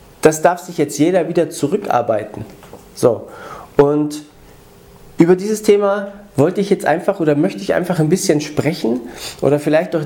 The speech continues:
in der Zukunft öfter sprechen, weil es so wichtig ist. Weil viele sagen dann, "Ja, ich mag mich nicht, ah, ich fühle mich nicht gut, ich bin zu dick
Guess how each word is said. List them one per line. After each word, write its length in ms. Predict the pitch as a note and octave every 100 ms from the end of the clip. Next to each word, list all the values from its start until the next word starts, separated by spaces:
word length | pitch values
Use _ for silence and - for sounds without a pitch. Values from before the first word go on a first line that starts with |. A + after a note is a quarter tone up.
| D#3
in 180 | D#3
der 100 | D3
Zukunft 460 | D3 F#3 E3 D3 -
öfter 300 | D#3+ F#3 G3
sprechen, 540 | F3+ - D#3+ F3 F3 F3 - -
weil 220 | C3+ D#3 E3
es 200 | E3 -
so 440 | C3 F3 G3+ F3
wichtig 440 | A3 - - -
ist. 360 | A2 G#2 - - - - -
Weil 200 | C#3 C#3+
viele 240 | G3+ G3
sagen 280 | F#3 E3 E3
dann, 140 | D#3+ E3
"Ja, 180 | F#3
ich 140 | G3 G3+
mag 300 | G3+ A#3 G3+
mich 160 | D3+
nicht, 260 | C#3+ C3+ - - - -
ah, 120 | G3+
ich 140 | F#3+ -
fühle 160 | G#3
mich 140 | G3+ G#3
nicht 200 | G3 G3
gut, 380 | A#3+ A#3+ - - - - - -
ich 160 | D#3+
bin 200 | G#3 G3+
zu 140 | - F#3+
dick 360 | B3+ B3+ -